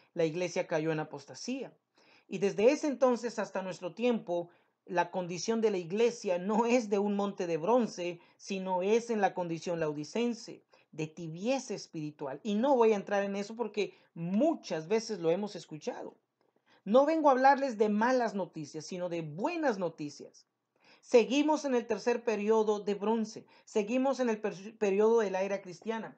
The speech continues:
seguimos en el periodo del Nuevo Testamento, un periodo donde Dios tiene un plan,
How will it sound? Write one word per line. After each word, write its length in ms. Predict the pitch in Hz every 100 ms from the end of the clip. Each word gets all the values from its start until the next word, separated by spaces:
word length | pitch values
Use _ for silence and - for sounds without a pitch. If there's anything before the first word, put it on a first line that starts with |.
| _ _
seguimos 720 | - 226 196 247 277 294 -
en 80 | 220
el 140 | 214
periodo 600 | 214 202 202 254 262 220
del 200 | 202 185
Nuevo 320 | 196 240 240
Testamento, 720 | 240 - 190 202 262 233 151 120 _ - -
un 240 | 311 330 339
periodo 480 | 254 226 262 262 226
donde 280 | 226 220
Dios 460 | 208 214 285 294 -
tiene 300 | 247 254 254
un 260 | 254 269 -
plan, 600 | 269 294 311 247 156